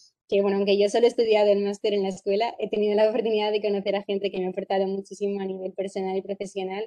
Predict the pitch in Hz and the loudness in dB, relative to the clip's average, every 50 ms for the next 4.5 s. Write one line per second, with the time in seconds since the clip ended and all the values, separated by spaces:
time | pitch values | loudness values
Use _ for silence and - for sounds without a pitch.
0 | - - - 202 185 180 180 180 - 190 190 - 196 190 202 185 - 190 190 196 | -10 -6 -4 -2 -2 -2 -4 -4 -6 -10 -6 -4 -4 -4 -2 -2 -2 -2 -2 -2
1 | 196 - 208 202 202 196 208 185 185 185 190 - 202 196 208 214 214 214 208 208 | -2 -2 -2 -2 -2 -4 -2 -2 -2 -2 -2 -2 -2 0 0 0 -2 -4 -2 -2
2 | 208 190 185 - 208 202 196 185 190 190 196 202 208 202 202 196 208 202 202 214 | -2 -4 -4 -4 -4 -2 -2 0 0 0 0 0 0 -2 -2 0 -2 0 0 2
3 | 196 190 196 196 202 220 233 - - 208 202 196 190 190 180 - 190 185 - 202 | 4 4 4 4 4 2 0 -2 -6 -4 -2 -2 -2 -4 -2 -4 -6 -4 -4 -8
4 | 196 - 202 190 190 196 202 226 - | -6 -4 -4 -2 -2 0 -2 -2 -4